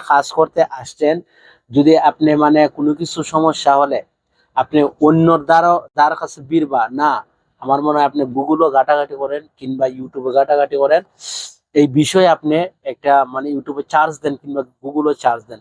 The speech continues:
আপনি নিজে নিজে জানবা। তো আমি চার্জ দেওয়ার পরে, তারপরে আমার সমস্যাটা আমি নিজেই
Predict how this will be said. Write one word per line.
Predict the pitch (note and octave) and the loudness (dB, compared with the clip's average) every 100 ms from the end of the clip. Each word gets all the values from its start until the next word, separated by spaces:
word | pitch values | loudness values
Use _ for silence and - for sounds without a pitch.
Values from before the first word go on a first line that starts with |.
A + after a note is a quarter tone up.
| - | -6
আপনি | B2 C3+ | -4 -2
নিজে | C#3 C#3 | 2 2
নিজে | C#3 C3 | 2 0
জানবা। | A#2 A2+ - F#2+ _ _ _ _ _ _ - | -2 -10 -10 -18 _ _ _ _ _ _ -2
তো | |
আমি | D3 D3+ D#3 E3+ | 0 2 2 0
চার্জ | E3+ E3 F3 | 2 0 2
দেওয়ার | E3 F3+ F3+ | 2 2 2
পরে, | D#3+ E3 C#3+ B2 | 0 -2 -2 -2
তারপরে | C#3+ D3+ E3+ D#3+ | 0 0 0 0
আমার | D3+ D3 D3 | 0 0 -4
সমস্যাটা | - D#3+ D#3+ - D3+ | -4 -6 -4 -4 0
আমি | C#3+ C#3 | 0 0
নিজেই | D#3+ D3 C#3+ | -4 0 0